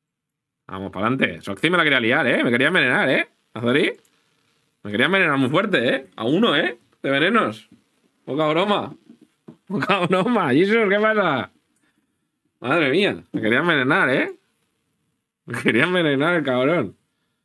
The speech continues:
Menos mal. No está mal, no está mal. Bueno, es que la primera es que no podía hacer nada. Muy tóxico, ¿eh? Este, este sí que era tóxico, de verdad, ¿eh? Que quería, confiaba mucho en la toxicidad. Esa, ese, ese aura es muy mala, no la juguéis, ¿eh? La que da tóxico.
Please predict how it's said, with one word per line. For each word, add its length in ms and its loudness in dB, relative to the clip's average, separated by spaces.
Menos 260 -2
mal. 360 -2
No 80 -2
está 180 -2
mal, 180 0
no 60 0
está 200 -2
mal. 200 -2
Bueno, 540 -2
es 120 -8
que 60 2
la 80 4
primera 220 0
es 60 -2
que 80 -2
no 80 -2
podía 160 0
hacer 120 -2
nada. 400 -4
Muy 140 0
tóxico, 440 2
¿eh? 220 2
Este, 340 0
este 140 -2
sí 80 2
que 60 2
era 120 0
tóxico, 320 0
de 80 2
verdad, 280 0
¿eh? 60 0
Que 60 -2
quería, 240 -2
confiaba 340 -2
mucho 200 0
en 60 0
la 60 0
toxicidad. 560 -4
Esa, 120 0
ese, 360 0
ese 140 0
aura 160 0
es 60 -2
muy 120 -2
mala, 240 -2
no 80 -4
la 60 -2
juguéis, 340 -6
¿eh? 80 -6
La 100 2
que 60 -2
da 120 -4
tóxico. 500 -8